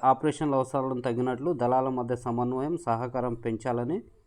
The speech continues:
దీనికి ర-, ఈ రిఫార్మ్స్ అనేవి అవసరమని చెప్పేసి మనకు రాజ్నాథ్ సింగ్ రక్షణ మంత్రి గారు తెలిపారు. So ఫ్రెండ్స్, ఇవి ఈరోజు మనకు న్యూస్లో ఉన్న అతి కీలకమైన, ఆ, అంటే most expected topics in ఎస్ఎస్సి,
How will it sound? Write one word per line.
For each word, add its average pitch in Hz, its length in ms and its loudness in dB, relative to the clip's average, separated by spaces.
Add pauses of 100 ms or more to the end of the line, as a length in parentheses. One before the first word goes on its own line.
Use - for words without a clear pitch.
(240)
దీనికి 156 400 2
ర-, 131 420 0
ఈ 127 220 -2
రిఫార్మ్స్ 135 460 -2
అనేవి 135 420 -2
అవసరమని 120 480 -2
చెప్పేసి 117 640 -2 (360)
మనకు 113 300 -2
రాజ్నాథ్ 117 440 2
సింగ్ 120 220 -4
రక్షణ 110 280 -4
మంత్రి 110 300 -4
గారు 107 200 -2
తెలిపారు. 107 580 -6 (840)
So 160 60 2
ఫ్రెండ్స్, 170 360 2
ఇవి 160 160 4
ఈరోజు 151 360 2
మనకు 143 360 0
న్యూస్లో 139 480 0
ఉన్న 139 160 0
అతి 123 320 -4
కీలకమైన, 135 840 -4 (500)
ఆ, 110 80 -4 (640)
అంటే 123 400 -2 (380)
most 143 440 -2
expected 143 520 -4
topics 123 500 0 (840)
in 123 200 -8
ఎస్ఎస్సి, 131 580 -6